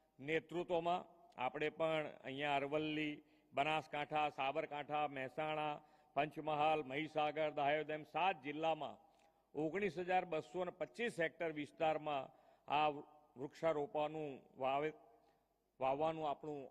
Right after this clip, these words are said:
આયોજન છે. આ Green Wall of અરવલ્લી પ્રોજેક્ટથી પુનઃ વનીકરણ અને જળાશયોના, જળાશયોના પુનઃસ્થાપન દ્વારા અરવલ્લીની બાયોડાયવર્સિટીમાં પણ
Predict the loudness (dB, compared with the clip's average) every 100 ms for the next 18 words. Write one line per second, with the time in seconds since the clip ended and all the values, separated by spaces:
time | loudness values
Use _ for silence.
0 | _ 0 2 2 2 0 0 0 0 -2
1 | _ _ _ 0 0 0 2 2 2 2
2 | 4 4 2 0 0 0 0 -2 -10 -20
3 | _ _ _ _ -6 -2 2 2 0 -2
4 | -4 -4 -6 0 2 2 -2 -12 -20 _
5 | _ -4 -2 0 0 0 0 0 -4 -14
6 | -8 -4 -4 -4 0 4 4 2 -4 -4
7 | -6 -4 0 4 4 2 0 0 -2 -4
8 | -6 -12 _ _ _ _ -8 0 2 4
9 | 6 4 4 0 2 4 4 4 4 2
10 | 0 -4 -2 2 4 4 4 2 2 -2
11 | -8 -6 -4 -2 -2 -4